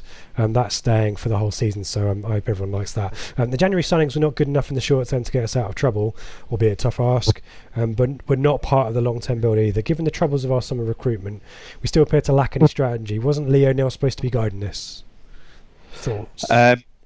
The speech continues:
Speaker 2: yeah, well, I, I assume he is guiding this, but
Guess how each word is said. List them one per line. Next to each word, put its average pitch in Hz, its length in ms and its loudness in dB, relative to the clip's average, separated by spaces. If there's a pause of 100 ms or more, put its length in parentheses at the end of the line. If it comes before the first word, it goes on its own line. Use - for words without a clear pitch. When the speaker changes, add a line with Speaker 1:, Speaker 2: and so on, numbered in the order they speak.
(120)
Speaker 2:
yeah, 143 200 -2
well, 147 120 2
I, 139 140 4 (180)
I 123 80 4
assume 123 320 2
he 120 160 6
is 120 120 0
guiding 110 420 2
this, 110 320 2
but - 400 2